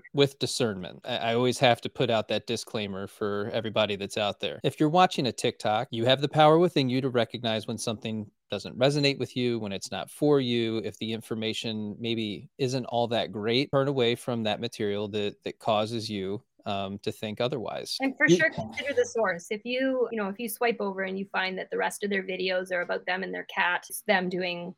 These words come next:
Speaker 2: risk-taking behaviors specifically, that person is not someone to take advice from. Risk-taking behavior is a maladaptive coping mechanism, and it's typically from someone who was in an environment that was chaotic or dramatic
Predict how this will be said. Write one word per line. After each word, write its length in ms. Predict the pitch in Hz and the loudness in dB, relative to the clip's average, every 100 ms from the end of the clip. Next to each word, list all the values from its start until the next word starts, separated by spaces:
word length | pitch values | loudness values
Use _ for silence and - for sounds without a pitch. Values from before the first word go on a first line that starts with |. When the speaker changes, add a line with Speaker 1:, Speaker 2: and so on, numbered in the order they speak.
| - | -2
Speaker 2:
risk-taking 680 | 214 202 - - 185 190 190 | 2 2 2 -4 -2 -2 -2
behaviors 600 | 190 185 185 202 262 254 | 0 0 2 4 4 2
specifically, 960 | - - 202 196 196 233 240 302 370 - _ - | -6 -2 -2 0 2 2 4 2 2 -4 _ -2
that 160 | 202 | 0
person 320 | 226 214 233 | 0 0 0
is 100 | 208 | 0
not 200 | 208 196 | 0 0
someone 240 | - 185 180 | -2 -4 -4
to 80 | 180 | -6
take 180 | 175 | -6
advice 320 | 175 - 151 - | -6 -6 -8 -6
from. 240 | 151 143 202 | -8 -6 -4
Risk-taking 520 | 202 - 247 240 233 | -4 2 0 2 2
behavior 420 | 240 226 226 226 | 6 6 8 6
is 140 | 214 | 6
a 60 | 190 | 2
maladaptive 640 | 185 185 190 185 - 208 | 2 2 2 0 0 -2
coping 300 | 269 269 226 | 0 4 4
mechanism, 580 | 185 - 185 170 180 196 | 2 -2 -6 -4 -4 -4
and 120 | 175 | -4
it's 200 | 180 - | -6 -8
typically 480 | - 196 196 208 190 | -10 -6 -4 -2 -2
from 440 | - 180 175 185 - - - | 2 2 2 -2 -10 -18 -8
someone 400 | - 214 202 196 | 4 4 6 0
who 420 | 196 208 196 185 | 2 2 2 0
was 220 | 202 202 - - | 0 0 0 0
in 200 | 226 220 | 2 4
an 120 | 208 | 2
environment 800 | 196 190 196 196 196 202 196 - - | 0 4 4 6 4 2 -2 -6 -8
that 380 | 208 190 180 - - _ - | 2 4 4 0 -18 _ -4
was 300 | 196 202 202 | 0 0 -2
chaotic 560 | - 202 185 202 202 | 0 2 2 2 0
or 80 | 196 | -4
dramatic 580 | 185 180 190 226 214 | -2 -2 2 2 2